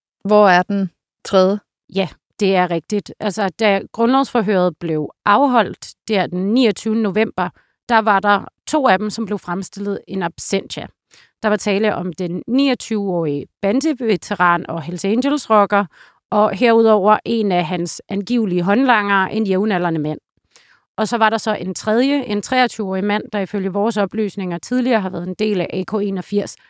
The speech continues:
Speaker 2: Han var så rent faktisk til stede og blev, øh, varetægtsfængslet.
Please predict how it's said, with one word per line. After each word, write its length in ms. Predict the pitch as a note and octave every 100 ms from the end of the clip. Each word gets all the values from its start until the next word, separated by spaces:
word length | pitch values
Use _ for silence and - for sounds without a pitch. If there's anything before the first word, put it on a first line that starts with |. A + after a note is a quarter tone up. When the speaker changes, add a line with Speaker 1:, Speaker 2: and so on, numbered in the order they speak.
| _
Speaker 2:
Han 160 | - B3+
var 60 | B3
så 160 | A3+
rent 220 | G3+ F#3
faktisk 200 | F3+ E3+
til 100 | -
stede 420 | - B3 C4 C#4+ C#4
og 140 | A#3
blev, 280 | A3+ A#3 G#3+ _ _ _ _ -
øh, 400 | G#3 G3 F#3 F3+
varetægtsfængslet. 880 | D#3+ E3 - F3 - E3 D3+ E3